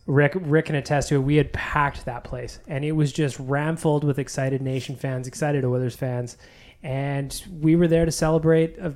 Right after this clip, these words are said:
franchise turning day. Um, I remember when Pistol Pete stepped up to the microphone,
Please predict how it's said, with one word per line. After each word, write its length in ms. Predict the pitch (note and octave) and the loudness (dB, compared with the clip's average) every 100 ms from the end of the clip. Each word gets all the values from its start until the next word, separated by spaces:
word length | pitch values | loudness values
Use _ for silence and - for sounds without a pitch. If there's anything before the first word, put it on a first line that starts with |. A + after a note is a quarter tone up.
| - | -10
franchise 640 | - D#3 D3+ C#3+ D#3+ D3+ | -4 -2 0 0 0 0
turning 360 | - D#3+ D3+ C#3 | 2 2 2 2
day. 320 | D3 D#3+ - - - - _ - - - | 2 2 -2 -14 -20 -20 _ -20 -20 -10
Um, 520 | B2 C3 C3 B2+ C3 | -4 -2 -2 -4 -6
I 140 | - | -4
remember 480 | C3 C3 C3+ C#3 C#3+ | -2 0 0 2 2
when 600 | C3+ C3 B2+ B2+ B2+ B2 - - - - _ _ _ - | 2 0 0 -4 -6 -10 -14 -20 -20 -20 _ _ _ -8
Pistol 300 | - C#3 C#3+ | -4 0 0
Pete 360 | - - E3+ E3 | -2 0 0 0
stepped 440 | - - C#3+ B2+ | -6 -6 -6 -2
up 160 | C#3 C3 | -2 -4
to 200 | - C#3 | -4 -4
the 80 | B2 | -2
microphone, 680 | B2+ C#3 C3 - C#3 C3 | -4 -6 -8 -4 -2 -4